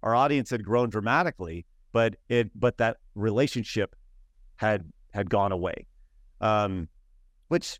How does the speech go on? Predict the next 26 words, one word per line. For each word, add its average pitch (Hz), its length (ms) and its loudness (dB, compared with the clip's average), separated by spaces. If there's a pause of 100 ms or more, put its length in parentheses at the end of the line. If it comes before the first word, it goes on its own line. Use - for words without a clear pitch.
happens 135 400 0
at 95 100 -6
times. 82 300 -10
So 120 100 2
that's 127 220 2
why 117 300 4
I 113 40 0
left. 110 380 -4
And 117 160 -2
th-, 120 120 0
that 131 100 6
was 135 120 4
the 117 60 -2
whole 131 220 2
idea 120 340 2
of 104 100 -2
starting 110 320 2
over 104 240 0
with 95 180 -6
Game 117 220 0
Attack 85 460 -4
was, 95 400 0 (400)
was 104 360 0
to 104 300 -2
reestablish 117 840 2
that, 95 280 -2